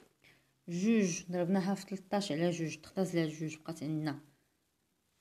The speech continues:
ما كيبانش. شنو اللي ما كيبانش؟ انا خدامه على هاد المعادله هادي، هوب، ضربتها في جوج باش نحيد هاد العدد اللي عندي هنا في المقام،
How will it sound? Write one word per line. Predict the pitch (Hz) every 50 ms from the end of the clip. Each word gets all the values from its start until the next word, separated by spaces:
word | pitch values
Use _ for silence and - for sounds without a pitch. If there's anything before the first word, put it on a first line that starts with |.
| _ _ _ _ _ _ _ _ _ _ _ _ _ _ _ _ _ -
ما | 170 170
كيبانش. | 170 - 185 185 180 220 254 247 220 196 - - - - - - _ _ _ _ _ _ _ _ _ _ _ _ _
شنو | _ - - 233 254
اللي | 262 220
ما | 202
كيبانش؟ | - - - 170 170 - 151 160 165 160 - - - - _ _ _ _ _ _ _ _ _ _ _ _ _ _ _ _ _ _ _ _ _ _ _ _ _ _ _ _ _ _ _ _ _ _ _ _ _ _ -
انا | 165 160
خدامه | - - - - 175 170 170 165 160 - -
على | - 160
هاد | 165 160 160
المعادله | 160 - 160 165 151 156 147 - 147 156 151 135 139 160
هادي، | 156 156 156 185 302 - - - - - _ _ _ _ _ _ _ _ _ _ _ _ _ _ _ _ _ _ _ _ _ _ _ _ _ _ _ _ _ _ _ -
هوب، | 185 180 180 - _ _ _ _ _ _ _ _ _ _ _ _ _ _ _ -
ضربتها | 175 175 156 - - - 160 156
في | - - 170
جوج | 170 175 170 156
باش | 139 151 165
نحيد | 165 165 - 175 170 165
هاد | 143 139
العدد | 135 135 135 143 143 139 143 143 139
اللي | - 139 127
عندي | 123 127 127 143
هنا | 135 113
في | - -
المقام، | 143 147 147 147 - - 233 226